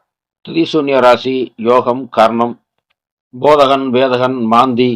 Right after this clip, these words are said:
யோகி, அவயோகி இன்னும் நிறைய உள்ளன. ஜோதிட தொழிலில் ஈடுபாடு கூட கூட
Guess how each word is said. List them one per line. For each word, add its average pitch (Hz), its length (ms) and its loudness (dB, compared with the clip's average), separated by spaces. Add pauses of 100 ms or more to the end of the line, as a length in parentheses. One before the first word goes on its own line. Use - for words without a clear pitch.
(760)
யோகி, 135 400 0 (100)
அவயோகி 120 600 2 (760)
இன்னும் 175 340 4
நிறைய 147 400 4
உள்ளன. 110 280 2 (800)
ஜோதிட 170 400 4
தொழிலில் 143 400 2
ஈடுபாடு 131 500 2
கூட 117 280 0
கூட 113 240 0